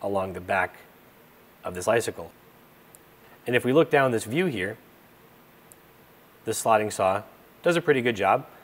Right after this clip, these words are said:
It's safe from this window. It gets most of the undercut, but there's gonna be some area in here we still can't really reach.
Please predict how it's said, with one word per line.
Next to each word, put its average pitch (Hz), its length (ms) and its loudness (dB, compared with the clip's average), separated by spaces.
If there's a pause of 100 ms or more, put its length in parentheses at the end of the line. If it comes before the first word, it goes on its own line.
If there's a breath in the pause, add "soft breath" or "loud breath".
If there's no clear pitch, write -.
(460 loud breath)
It's 98 200 -6
safe - 560 0
from 113 280 -2
this 104 160 -2
window. 117 400 2 (380 loud breath)
It 107 200 -8
gets 123 200 -2
most 151 240 2
of 113 80 -8
the 110 100 0
undercut, 131 520 -2
but 127 260 -4
there's 151 200 2
gonna 180 180 0
be 165 120 0
some 139 200 -2
area 151 300 4
in 101 120 -6
here 101 160 -2
we 95 100 -6
still 131 360 0
can't 117 340 -10
really 95 260 -6
reach. 82 440 -12